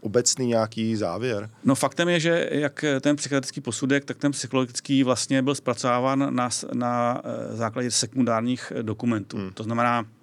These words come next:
Speaker 2: jeho okolí, výslechů, eh, možná nějakých písemných materiálů, možná, eh, toho průzkumu, eh, toho, eh, co po-, policie odhalila, jaké webové stránky navštěvoval,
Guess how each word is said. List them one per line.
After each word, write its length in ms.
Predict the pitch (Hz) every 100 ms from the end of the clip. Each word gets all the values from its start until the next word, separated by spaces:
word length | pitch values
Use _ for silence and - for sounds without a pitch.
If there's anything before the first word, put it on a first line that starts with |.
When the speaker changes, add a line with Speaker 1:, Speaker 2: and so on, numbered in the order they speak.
| _
Speaker 2:
jeho 160 | - 117
okolí, 460 | 120 156 139 131 120 _ _ _ _ _ _ _ -
výslechů, 640 | 131 117 135 - 120 113 107 - - - - -
eh, 40 | - 117 113 110 110 107 - 98 -
možná 340 | - 117 127 127
nějakých 260 | 120 131
písemných 380 | 123 - 127 117
materiálů, 560 | 123 135 127 127 123 123
možná, 460 | 117 113 127 123 120
eh, 260 | 123 117 110
toho 160 | 110 123
průzkumu, 600 | - - - 127 127 110 - - - 117 117 117 113
eh, 40 |
toho, 380 | 123 120 123 120 120
eh, 40 | 120
co 140 | 123
po-, 180 | 113 123
policie 360 | - 117 135 131
odhalila, 500 | 110 117 120 120 110 _ _ _ _ _ _ - -
jaké 340 | 120 110 147
webové 320 | 135 120 127
stránky 340 | 113 123 120 123
navštěvoval, 720 | 113 - 123 110 107 104